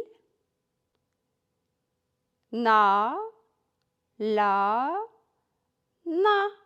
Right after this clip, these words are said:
nalana. To-ka, toka. Al.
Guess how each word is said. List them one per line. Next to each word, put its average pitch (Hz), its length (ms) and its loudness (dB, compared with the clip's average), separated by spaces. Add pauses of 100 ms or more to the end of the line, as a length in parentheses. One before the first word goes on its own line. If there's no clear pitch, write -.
(160)
nalana. 208 1080 0 (1700)
To-ka, 294 1800 -2 (400)
toka. 247 800 4 (1900)
Al. 330 520 6